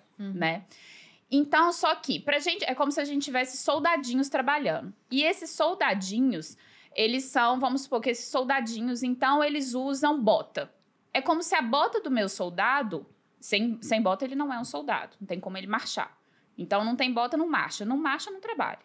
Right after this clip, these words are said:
Speaker 2: né? Não defende. É como se a bota desses meus soldadinhos fossem as hemoproteínas.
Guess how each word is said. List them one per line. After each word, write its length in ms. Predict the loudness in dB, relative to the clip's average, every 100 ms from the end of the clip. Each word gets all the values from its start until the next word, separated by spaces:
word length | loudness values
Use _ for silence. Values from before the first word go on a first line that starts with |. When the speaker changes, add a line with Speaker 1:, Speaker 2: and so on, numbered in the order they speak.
| _ -12
Speaker 2:
né? 320 | -4 -2 -2 -4
Não 100 | -4
defende. 580 | -4 -2 -2 -4 -14 -20 -20 -20 -20 -8 0
É 80 | 2
como 340 | 4 2 2
se 380 | -4 -2 -4 0
a 120 | 0
bota 420 | 2 2 2 2
desses 360 | 2 2 0 -4
meus 200 | -2 -2
soldadinhos 840 | -4 -2 -2 -2 0 2 0 -4 -12 _ _
fossem 680 | 2 2 2 2 0 -2 -10 _ _ -2
as 320 | 0 0 -2 -6 2
hemoproteínas. 1040 | 4 4 2 2 -2 0 0 0 -4 -6